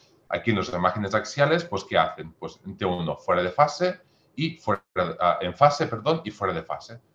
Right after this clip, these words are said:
Pues ponemos un roi en la lesión. Se hace un cálculo, ¿no? de la diferencia de la caída de la señal y que vemos que ha habido una caída de señal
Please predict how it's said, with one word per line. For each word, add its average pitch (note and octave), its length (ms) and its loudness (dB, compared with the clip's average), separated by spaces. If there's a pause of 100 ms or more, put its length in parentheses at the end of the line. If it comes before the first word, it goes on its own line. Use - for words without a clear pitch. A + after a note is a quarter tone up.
Pues F#2+ 140 -14
ponemos G2 460 -2
un G#2 140 -4
roi D3+ 380 2 (180)
en F#2 120 -10
la F2 80 0
lesión. E2+ 580 -6 (320)
Se - 140 0
hace G#2+ 160 4
un G#2+ 160 -2
cálculo, F2+ 640 2 (120)
¿no? C3 360 -4 (200)
de F#2 80 -2
la F2 100 0
diferencia F#2+ 560 -2
de D#2+ 120 -6
la D2+ 380 2
caída F2 220 -2
de F#2 80 0
la F2+ 80 2
señal C#3+ 440 -2 (360)
y G#2 160 -6
que G#2 100 0
vemos A2+ 360 0
que G#2+ 100 -2
ha G2 40 4
habido G#2+ 200 0
una G#2 160 -2
caída G2+ 200 -4
de G2 60 -8
señal A#2 440 -2